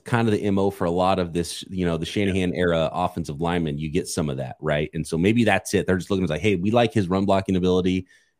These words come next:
and he's a backup, so whatever." He's a good dude. We like having him around. I don't know. I, I think it's about time for him to start his coaching career, maybe, but we'll see.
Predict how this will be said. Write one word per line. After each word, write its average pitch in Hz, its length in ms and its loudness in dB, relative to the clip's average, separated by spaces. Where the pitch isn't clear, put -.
and 82 580 0
he's 85 160 -4
a 80 60 4
backup, 76 560 -2
so 69 440 -10
whatever." 65 400 -4
He's 78 200 -4
a 73 40 -2
good 73 200 2
dude. 69 200 0
We 73 80 2
like 67 200 0
having 67 180 -2
him 62 60 -4
around. 65 280 -4
I 73 60 2
don't 73 100 2
know. 58 60 -4
I, 82 320 2
I 85 40 4
think 101 120 2
it's 85 100 -4
about 80 200 0
time 78 180 2
for 76 60 2
him 71 80 4
to 67 80 -2
start 73 160 2
his 65 100 -4
coaching 69 360 0
career, 60 200 -6
maybe, 58 240 -8
but 78 220 -6
we'll 104 140 4
see. 104 220 2